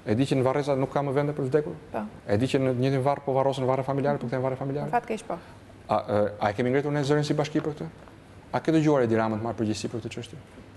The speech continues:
Speaker 1: Është e njëjta gjë. Pse të marrë Varrezat? Se është gjëja më e dhimbshme. Një njeri që bllokon varret e qytetarëve të vet, merre me mend se çfarë bën me bulevardin, me tramin apo me terminalin multimodal të pasagjerëve. Bashkia e Tiranës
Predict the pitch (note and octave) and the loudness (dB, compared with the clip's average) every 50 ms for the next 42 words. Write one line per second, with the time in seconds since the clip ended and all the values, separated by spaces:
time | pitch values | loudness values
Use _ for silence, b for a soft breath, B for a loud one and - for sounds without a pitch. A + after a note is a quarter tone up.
0 | - - - - - - - - - - - - A#2+ B2+ B2+ B2 A#2 A2+ A#2 F#2+ | -20 -20 -20 -20 -20 -20 -12 -8 -6 -6 -2 -2 -2 0 2 2 2 2 0 -2
1 | G2 - - C#3+ C3+ C3+ C3 A#2 A2+ G#2+ A2 G#2 F#2+ G2+ G2 - A#2 G#2+ G#2+ A#2+ | -4 -4 -2 -2 0 0 2 2 2 2 2 0 0 -2 -2 -2 0 2 2 2
2 | A#2 A2+ A#2+ A#2+ G#2+ A2 A2+ G2+ - - - B B B B B B - - C3 | 2 2 2 2 2 0 0 -2 -4 -8 -12 B B B B B B -2 2 4
3 | D3+ D#3 D#3 D3+ C#3+ B2+ - A2 A2 A#2 A#2+ A#2 - C#3+ C#3 A#2+ A#2 C3 B2 A#2+ | 4 6 6 4 4 4 2 0 0 0 0 0 0 -2 0 2 2 2 2 2
4 | B2 A#2+ - - - - - - - - - - - A2+ G#2+ - A2+ A2 - B2 | -2 -6 -8 -12 -20 -20 -20 -20 -20 -20 -20 -4 -2 -2 0 0 0 2 4 2
5 | A2+ G#2+ G#2 G2+ A2+ B2+ B2 B B B - - A2 A#2 C3+ D3 D3 C#3 C#3+ D3+ | 2 2 2 2 2 0 0 B B B -6 0 2 2 4 4 2 2 2 2
6 | D3 C#3+ B2+ - C3+ B2+ A#2+ C3 A#2+ A2+ G#2+ G2+ A2 G2+ G2 G2+ A2+ C3 C3+ C#3+ | 0 0 0 0 0 0 2 0 0 0 0 0 2 2 4 4 4 2 2 -2
7 | C#3+ C#3+ - - - - - - - G#2 G#2+ G#2 G2+ - - B2+ B2+ C3+ D3 D#3 | -6 -8 -10 -16 -20 -20 -20 -10 -4 -2 -2 -2 0 2 2 4 4 2 0 -6
8 | D#3 D3 - - - - - - - B2+ B2+ - C3+ B2+ B2+ C3+ - - - A#2+ | -10 -12 -14 -16 -18 -20 -8 -2 0 0 2 2 0 0 2 0 0 0 0 2
9 | A#2 A#2+ A#2+ A#2+ B2 A#2+ A#2+ A2+ A#2 A#2 A2+ G#2+ A2 G#2 - G#2 G#2+ G2 F#2+ F#2 | 2 4 4 2 2 2 0 0 0 2 2 0 0 0 -2 -2 -2 0 0 0
10 | E2+ - - B B B B B B - - A2 A2 G2 - - - - D3 C3+ | -2 -4 -8 B B B B B B -14 -6 -2 -2 -2 -2 -4 -2 0 0 2
11 | - - A#2+ A#2+ B2 B2+ B2+ B2 - | 2 2 2 2 2 0 -2 -4 -8